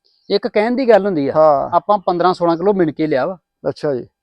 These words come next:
Speaker 1: ਹਾਂ।
Speaker 2: ਠੀਕ
Speaker 1: ਤੇ
Speaker 2: ਆ।
Speaker 1: ਚੋਇਆ ਵੀ ਆ। ਹੁਣ
Speaker 2: ਠੀਕ
Speaker 1: ਆ
Speaker 2: ਆ।
Speaker 1: ਕੇ ਨਾ ਵੱਛੀ ਨੇ ਜਿਸ ਤਰ੍ਹਾਂ ਦਿਲ ਜਿਹਾ ਨਹੀਂ ਧਰਿਆ ਕਰੀ।
Speaker 2: ਹਾਂ।
Speaker 1: ਹੁਣ ਵੀ ਬਾਰਾਂ ਤੇਰਾਂ ਕਿਲੋ, ਜੇ ਮੰਨ ਲਓ ਪਰਸੋਂ ਚੌਥ ਤੱਕ ਆਪਾਂ ਪੰਦਰਾਂ ਸੋਲਾਂ ਬਣਾ ਕੇ
Speaker 2: ਖੁੱਲ
Speaker 1: ਦੇਵਾਂਗੇ।
Speaker 2: ਖੱਲ ਕੇ ਲੱਗਦਾ ਪਿਆ, ਪੱਠੇ ਨਹੀਂ ਖਾਦੇ ਨੇ
Speaker 1: ਹਾਂ,
Speaker 2: ਚੰਗੀ ਤਰ੍ਹਾਂ।
Speaker 1: ਪੱਠੇ ਆ ਤੈ ਜੀ ਮਾਰ ਗਈ।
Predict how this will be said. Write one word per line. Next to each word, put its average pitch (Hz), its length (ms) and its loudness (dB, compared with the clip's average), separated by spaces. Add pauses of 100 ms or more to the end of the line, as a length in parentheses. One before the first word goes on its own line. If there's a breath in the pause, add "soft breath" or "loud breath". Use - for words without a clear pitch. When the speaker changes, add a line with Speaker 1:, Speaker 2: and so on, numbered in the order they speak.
Speaker 1:
ਹਾਂ। 123 200 -6
Speaker 2:
ਠੀਕ - 360 -20
Speaker 1:
ਤੇ 151 80 2
Speaker 2:
ਆ। - 20 4
Speaker 1:
ਚੋਇਆ 220 320 8
ਵੀ 247 140 6
ਆ। 147 80 8
ਹੁਣ - 420 0
Speaker 2:
ਠੀਕ 226 80 10
Speaker 1:
ਆ 226 40 12
Speaker 2:
ਆ। 226 40 6
Speaker 1:
ਕੇ 240 80 6
ਨਾ 294 80 8
ਵੱਛੀ 254 240 6
ਨੇ 247 120 0
ਜਿਸ 214 140 -2
ਤਰ੍ਹਾਂ 233 140 2
ਦਿਲ 185 200 6
ਜਿਹਾ 220 140 6
ਨਹੀਂ 247 100 -2
ਧਰਿਆ 202 280 4
ਕਰੀ। 139 200 -8
Speaker 2:
ਹਾਂ। 147 360 0
Speaker 1:
ਹੁਣ 247 180 6
ਵੀ 277 80 4
ਬਾਰਾਂ 220 320 6
ਤੇਰਾਂ 214 260 4
ਕਿਲੋ, 226 180 6
ਜੇ 269 100 6
ਮੰਨ 247 180 8
ਲਓ 262 80 8
ਪਰਸੋਂ 254 320 4
ਚੌਥ 240 200 6
ਤੱਕ 240 160 4
ਆਪਾਂ 226 180 6
ਪੰਦਰਾਂ 208 300 0
ਸੋਲਾਂ 196 220 -2
ਬਣਾ 185 200 2
ਕੇ 156 60 0
Speaker 2:
ਖੁੱਲ 202 180 6
Speaker 1:
ਦੇਵਾਂਗੇ। 226 140 8
Speaker 2:
ਖੱਲ 226 100 10
ਕੇ 220 100 6
ਲੱਗਦਾ 196 380 8
ਪਿਆ, 196 160 8
ਪੱਠੇ 208 260 0
ਨਹੀਂ 202 100 0
ਖਾਦੇ 180 280 0
ਨੇ 175 80 0
Speaker 1:
ਹਾਂ, 175 140 8
Speaker 2:
ਚੰਗੀ 160 120 2
ਤਰ੍ਹਾਂ। 208 320 2
Speaker 1:
ਪੱਠੇ 208 240 2
ਆ 220 60 10
ਤੈ 233 60 8
ਜੀ 247 80 4
ਮਾਰ 190 220 10
ਗਈ। 143 200 2